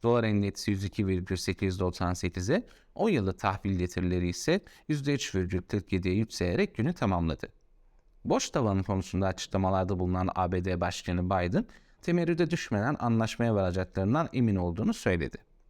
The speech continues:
Kritik iki bin dolar seviyesinin altını gerileyen değerli madende kısa vadeli olarak bin dokuz yüz yetmiş beş ve bin dokuz yüz elli sekiz seviyeleri destek olarak takip edilebilir. fed'e yönelik şahin beklentilerin kuvvetlenmesi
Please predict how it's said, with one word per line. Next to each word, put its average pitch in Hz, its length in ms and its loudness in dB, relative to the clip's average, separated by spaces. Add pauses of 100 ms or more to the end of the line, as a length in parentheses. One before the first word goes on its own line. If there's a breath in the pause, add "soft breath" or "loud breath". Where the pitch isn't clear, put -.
(560 soft breath)
Kritik 170 360 2
iki 151 220 -2
bin 131 140 4
dolar 101 220 2
seviyesinin 101 560 0
altını 98 340 2
gerileyen 90 440 0
değerli 92 320 2
madende 90 600 2 (360 loud breath)
kısa 185 280 0
vadeli 95 360 2
olarak 90 420 0
bin 120 180 2
dokuz 113 180 0
yüz 104 120 -2
yetmiş 98 420 -4
beş 170 240 -2 (280 loud breath)
ve 180 100 0
bin 180 160 2
dokuz 175 200 0
yüz 170 120 0
elli 160 200 2
sekiz 151 300 -2
seviyeleri 98 540 0
destek 110 380 -2
olarak 95 280 -2
takip 92 320 -2
edilebilir. 110 600 0 (680 soft breath)
fed'e 175 180 2
yönelik 123 360 2
şahin 117 420 2
beklentilerin 90 640 0
kuvvetlenmesi 90 880 0